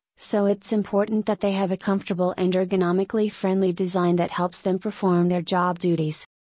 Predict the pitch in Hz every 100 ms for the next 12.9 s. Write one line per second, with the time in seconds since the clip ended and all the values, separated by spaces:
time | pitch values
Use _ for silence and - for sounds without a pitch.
0 | _ 202 220 - 233 214 196 - 254 -
1 | 240 - 190 185 190 175 196 - 214 -
2 | 185 170 180 - - _ - 202 185 208
3 | 208 226 220 - 190 185 190 208 214 196
4 | 165 160 165 196 196 196 202 208 190 175
5 | 175 - - - 202 185 - - 175 165
6 | 160 170 - _ _ _ 202 196 196 214
7 | - 233 214 - 202 202 190 196 196 196
8 | - 170 - 190 - 175 185 202 - -
9 | 190 185 202 - 180 190 196 175 - 196
10 | 196 208 214 175 180 185 - 190 185 220
11 | 220 214 208 190 175 170 175 - - 175
12 | 175 180 170 170 180 - 180 156 -